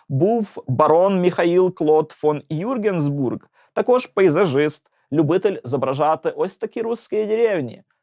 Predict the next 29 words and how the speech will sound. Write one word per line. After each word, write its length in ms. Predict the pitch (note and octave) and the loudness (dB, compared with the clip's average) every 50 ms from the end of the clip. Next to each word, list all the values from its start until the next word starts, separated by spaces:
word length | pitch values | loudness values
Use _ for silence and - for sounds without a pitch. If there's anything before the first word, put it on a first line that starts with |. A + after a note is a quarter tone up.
| _ - | _ -12
Хоча 320 | A#2 A2+ - C3+ C#3 D#3+ | -12 -6 -2 0 2 2
до 120 | F3 D#3 C#3 | 2 0 0
того 280 | - C3 C#3+ C3+ C3+ | 0 -2 -2 0 0
він 140 | B2 B2 B2 | -2 -2 -4
писав 440 | - A#2 G#2+ - - B2 C#3+ F3 - - | -6 -10 -8 -4 0 0 0 0 0 -2
ось 200 | C3+ D3+ - - | -6 -6 -6 -8
такі 240 | - G3 - G3 | -10 -10 -8 -6
натхненні 640 | G3 G#3 G3 - - - D3+ E3 F3+ F#3 F3+ F3+ F3 | -8 -8 -8 -10 -10 -8 -8 -6 -6 -6 -6 -8 -8
українські 680 | - - C#3+ - D#3+ E3 E3 D#3 D#3 D3 - - C#3+ | -8 -6 -4 -4 -2 -2 -2 -4 -6 -8 -6 -6 -6
пейзажі 640 | C3 - B2+ A#2+ A#2+ A2+ B2+ E3 F#3 F3+ E3 B2+ A2 - | -4 -2 -2 -2 -2 0 0 2 2 0 -2 -4 -8 -4
та 160 | - - C3 | -2 -2 0
був 280 | A#2+ B2 E3 A3 A#3+ | 2 2 2 2 2
за 140 | G#3+ G#3 G3+ | 0 0 -2
сумісництвом 840 | G3+ - G#3 F#3 F3+ F#3+ G3 - - F3+ F3 - _ D#3+ E3 E3+ E3 | -2 -2 -4 -4 -2 -4 -4 -6 -8 -10 -10 -10 _ -4 -4 -4 -2
колегою 560 | - - E3 D#3+ D#3+ D#3 F3+ F#3 D#3+ C#3+ C#3+ | -2 -2 0 2 2 2 0 0 -2 -4 -4
Куінджі 560 | C3+ - A2+ A#2+ B2 C#3 D#3 E3 D#3 C#3+ D#3+ | -4 -4 -4 -4 -4 -4 -6 -6 -4 -4 -4
по 200 | D3+ D3+ - D3 | -2 -2 0 0
ревізійній 640 | D3 D3 C#3 C#3 D3 C3+ B2 C#3 C#3 C#3 C#3 C3+ C3 | 0 0 0 0 -2 -2 -2 -2 -2 -2 -4 -4 -4
комісії 480 | - C#3+ C#3+ D3+ E3 E3+ - - A#2+ | -2 -4 -2 -4 -6 -8 -6 -6 -6
передвижників. 840 | A2+ - F#2+ A2 A2+ A#2 A#2+ B2 A2+ G#2+ - - - - - _ _ _ _ _ _ _ - - - - | -6 -6 -6 -6 -6 -4 -4 -4 -6 -6 -10 -14 -20 -20 -20 _ _ _ _ _ _ _ -20 -20 -20 -20
Спершу 460 | _ - - - A#2+ C3 C#3+ - - E3 | _ -6 -2 0 2 2 2 0 0 0
Архип 280 | D#3 D3+ - - B2+ | 0 2 0 -2 0
Іванович 520 | C3 B2 B2 D3 E3+ F3 F3 F3 - - - | 2 2 2 2 2 2 0 -2 -4 -6 -8
вимагав 520 | - A#2+ C#3+ C#3+ D#3 E3 F#3 E3 F3 D3+ C3+ | -4 -2 0 0 0 0 0 0 0 0 -2
виключення 560 | C3 F#3+ - - A3 A3 - - F#3+ E3+ D3+ | -2 -2 -2 -4 -8 -8 -8 -6 -6 -6 -4
Клотта 440 | - - B2+ B2+ D3 C#3 - - B2+ | -2 0 0 0 0 0 -2 -6 -8
з 80 | - | -6
товариства 520 | - - A#2+ A#2 A#2 A#2+ A#2+ - _ A2 G#2 | -6 -4 -2 0 0 0 -2 -4 _ -10 -8
передвижників, 800 | - - G2 A2 B2+ E3+ B3 C#4 C4 B3 A#3 A#3 - G#3+ G#3 G3+ | -6 -6 -4 -4 -2 -2 -2 -2 -2 -4 -4 -6 -4 -4 -6 -6